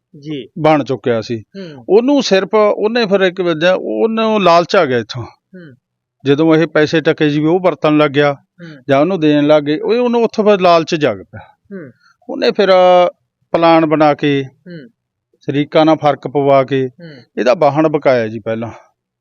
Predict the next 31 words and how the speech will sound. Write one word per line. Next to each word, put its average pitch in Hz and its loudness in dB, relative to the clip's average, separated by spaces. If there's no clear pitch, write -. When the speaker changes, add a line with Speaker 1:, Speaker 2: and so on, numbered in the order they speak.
Speaker 1:
ਕਿੰਨੀ 175 -12
ਜ਼ਮੀਨ 160 -2
ਬਕਾਈ 127 -4
ਜੀ? 107 -20
Speaker 2:
ਪੌਣੇ 156 4
ਸੱਤ 143 -2
ਕਿੱਲੇ 127 -4
ਵਾਹਣ 120 -4
ਦੇ 123 -2
ਬਕਾਏ 110 -8
ਜੀ 101 -14
ਇਹਨੇ। 117 -12
Speaker 1:
ਜਿੰਨੇ 190 -4
ਸੀ 165 2
ਇਹਨਾਂ 131 -2
ਕੋਲੇ? 110 -18
Speaker 2:
ਜਿੰਨੇ 185 2
ਸੀ 151 -2
ਸਾਰੀ 147 0
Speaker 1:
ਹੂੰ। 165 -18
Speaker 2:
ਟੋਟਲ 139 0
ਜ਼ਮੀਨ 143 0
ਇਹਨੇ 170 0
ਬਕਾ 135 0
ਕੇ 175 0
Speaker 1:
ਹੂੰ। 175 -18
Speaker 2:
ਫਿਰ 147 0
ਇਹਨੇ 214 2
ਕਿਸੇ 180 0
ਦੂਰ 156 -2
ਕਿਸੇ 156 0